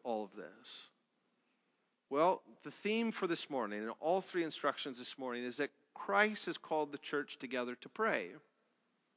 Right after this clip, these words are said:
And just as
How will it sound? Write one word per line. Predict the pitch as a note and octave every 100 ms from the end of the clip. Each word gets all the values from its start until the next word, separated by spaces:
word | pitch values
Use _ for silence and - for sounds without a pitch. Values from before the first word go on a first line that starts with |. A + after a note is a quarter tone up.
| _ _ _ _ _ _ _ _ _ _ _ _ _ _ _ _ _ _ _
And | C3+
just | C3 A#3 A3+ -
as | F3+ F#3 F#3+ E3+